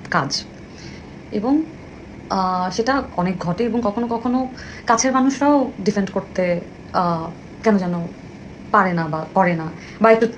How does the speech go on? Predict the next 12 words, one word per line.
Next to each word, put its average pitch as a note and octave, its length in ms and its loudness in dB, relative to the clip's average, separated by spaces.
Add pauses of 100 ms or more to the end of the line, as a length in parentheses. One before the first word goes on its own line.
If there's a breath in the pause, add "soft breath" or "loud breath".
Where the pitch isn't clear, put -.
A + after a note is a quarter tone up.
(140)
তুলনামূলক F#3+ 460 4
কম F#3 180 2
করে। D#3 240 0 (680 loud breath)
তো D4 80 6
আসলে, D4+ 420 6
আহ, A#3+ 320 2 (380)
সব - 260 4 (380)
কিছুরই A#3+ 280 0
তো C#4+ 120 4
আসলে, B3 440 2 (500)
উম, F3+ 300 -2 (380)
মানে, F3+ 160 2